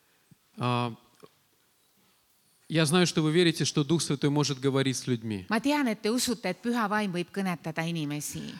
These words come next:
Speaker 1: И я знаю, что каждый из вас имеет какие-то откровения от Бога.
Speaker 2: Ja tõenäoliselt igalühel teist on mingi ilmutus
Speaker 1: Я думаю, что не
Speaker 2: Jumalast.
Speaker 1: раз у-, кто-то из вас получал от Бога сны.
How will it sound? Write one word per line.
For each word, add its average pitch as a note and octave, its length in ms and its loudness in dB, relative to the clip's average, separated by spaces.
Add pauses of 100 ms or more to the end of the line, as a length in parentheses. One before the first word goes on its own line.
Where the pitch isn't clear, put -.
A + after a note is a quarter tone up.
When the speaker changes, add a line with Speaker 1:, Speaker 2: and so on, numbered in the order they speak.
(440)
Speaker 1:
И C#3 80 0
я D3+ 120 4
знаю, E3+ 220 2
что D#3 180 0
каждый E3+ 380 4
из B2 140 0
вас D#3+ 480 2
имеет D3+ 400 4
какие-то - 340 -2
откровения C3 560 0
от A2 80 -4
Бога. G#2+ 300 -2
Speaker 2:
Ja G#3+ 120 2
tõenäoliselt A3+ 720 0
igalühel A#3 540 0
teist G#3 320 -2
on F#3 100 -4
mingi G#3+ 380 -2
ilmutus F3+ 400 -6
Speaker 1:
Я D3 140 6
думаю, F#3+ 280 6
что D#3+ 160 2
не E3+ 120 4
Speaker 2:
Jumalast. E3+ 40 4
Speaker 1:
раз F#3+ 340 2 (120)
у-, D#3+ 220 -4 (160)
кто-то F#3+ 340 2
из C#3+ 200 4
вас F3 220 2
получал D#3+ 480 4
от D3+ 140 0
Бога D3+ 220 4
сны. A2+ 400 -2